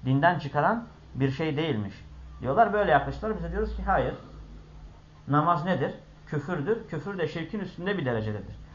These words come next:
Ayette de biz nefyolunan şey şirkin altındakilerin bağışlanacağıdır. İspat edilen şey şirkin altında olanların bağışlanacağıdır. Tamam. Şimdi mesela, e,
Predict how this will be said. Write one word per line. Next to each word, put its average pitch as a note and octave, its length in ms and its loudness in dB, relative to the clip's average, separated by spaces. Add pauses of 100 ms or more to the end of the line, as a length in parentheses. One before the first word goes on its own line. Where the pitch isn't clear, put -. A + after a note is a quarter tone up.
(280)
Ayette D#3 520 8
de E3+ 180 2
biz E3+ 160 -6 (220)
nefyolunan D#3+ 580 2
şey A#3+ 260 0 (260)
şirkin E3+ 380 -2
altındakilerin E3+ 960 6 (640)
bağışlanacağıdır. A2 960 8
İspat C#3 360 4
edilen A#2 260 0
şey G#3+ 260 0 (300)
şirkin D3 340 -4
altında D3+ 460 6
olanların D3 460 6
bağışlanacağıdır. F#2+ 720 0 (440)
Tamam. D3+ 300 0 (3000)
Şimdi A3+ 260 0
mesela, G3+ 640 4
e, C#3 60 4